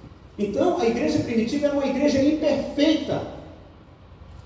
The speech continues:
mas era uma igreja que, a despeito de suas falhas, por causa da natureza pecaminosa que há em todo ser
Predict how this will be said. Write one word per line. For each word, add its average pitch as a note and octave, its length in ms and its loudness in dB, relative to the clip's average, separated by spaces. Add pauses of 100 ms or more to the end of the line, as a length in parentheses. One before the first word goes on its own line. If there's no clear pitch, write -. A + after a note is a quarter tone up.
(480)
mas G#3 320 4
era C4+ 280 6
uma A#3 200 2
igreja G#3 540 8
que, A#3 120 -2
a G#3+ 100 2
despeito C#4+ 760 -2
de C4+ 140 -8
suas - 460 -4
falhas, A3+ 420 2
por A3+ 200 2
causa A#3+ 220 2
da G#3+ 160 0
natureza A3 680 4
pecaminosa A#3 880 -2 (200)
que A3+ 180 -2
há A3+ 160 4
em A3 160 2
todo D4+ 300 4
ser D4 180 0